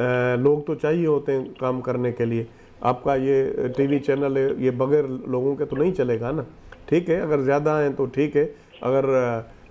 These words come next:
अ, उनको आप, अ, कोई incentive दें, कोई golden handshake दें। बीस बीस, पच्चीस पच्चीस साल लोगों ने नौकरियां की हुई हैं मेरी बहन, उनको बगैर किसी जवाज़ के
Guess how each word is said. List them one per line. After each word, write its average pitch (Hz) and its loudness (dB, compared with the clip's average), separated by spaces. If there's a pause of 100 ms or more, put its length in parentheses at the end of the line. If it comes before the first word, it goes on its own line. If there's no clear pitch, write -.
अ, 117 -2
उनको 151 2
आप, 147 -2
अ, 123 -2
कोई 127 0
incentive 135 0
दें, 131 2
कोई 135 4
golden 135 2
handshake 131 0
दें। 135 2 (300)
बीस 139 4
बीस, 143 0
पच्चीस 147 -2
पच्चीस 143 0
साल 139 0
लोगों 127 0
ने 139 2
नौकरियां 131 0
की 135 -6
हुई 127 0
हैं 127 0
मेरी 123 0
बहन, 123 0 (300)
उनको 147 2
बगैर 147 2
किसी 151 -4
जवाज़ 131 0
के 131 -2